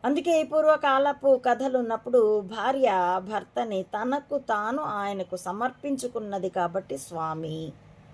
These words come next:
తన మీద అధికారాన్ని ఆయనకి ఇచ్చి,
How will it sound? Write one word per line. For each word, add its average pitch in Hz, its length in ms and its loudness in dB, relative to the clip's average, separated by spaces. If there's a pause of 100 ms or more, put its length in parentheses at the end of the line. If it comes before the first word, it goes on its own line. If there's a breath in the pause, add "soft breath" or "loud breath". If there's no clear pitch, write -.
(1300 loud breath)
తన 220 380 4
మీద 254 300 6
అధికారాన్ని 277 800 6
ఆయనకి 240 400 0
ఇచ్చి, 240 340 -4